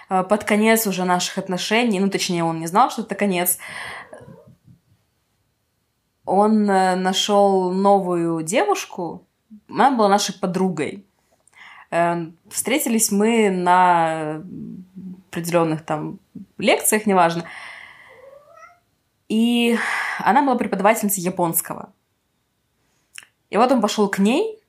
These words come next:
учить японский. Я подозреваю сейчас уже, зная, что потом, когда я ушел, у них были отношения, я подозреваю, что он просто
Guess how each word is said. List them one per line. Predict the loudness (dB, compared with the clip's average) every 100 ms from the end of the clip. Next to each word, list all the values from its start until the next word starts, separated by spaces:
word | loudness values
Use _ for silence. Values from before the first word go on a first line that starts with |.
| _
учить | -10 -6 -2
японский. | 0 2 2 2 0 -4 -14 -12 -12 -16 -20 -20 _ _ _ _ -20 -20 -20 -20 _ _ _ _
Я | 0 2
подозреваю | 2 2 0 2 4 4 2
сейчас | -2 0 2 2 -2
уже, | -8 -6 -6
зная, | -4 2 4 4 2 0
что | -2 -4 -4 -4
потом, | -2 0 -2
когда | -2 2
я | 2
ушел, | 2 2 2 2
у |
них | -2 -6
были | -6
отношения, | -6 -6 -4 -2 -2 -2
я | -6
подозреваю, | -6 -6 0 2 2
что | 0
он | -4
просто | 0 0 0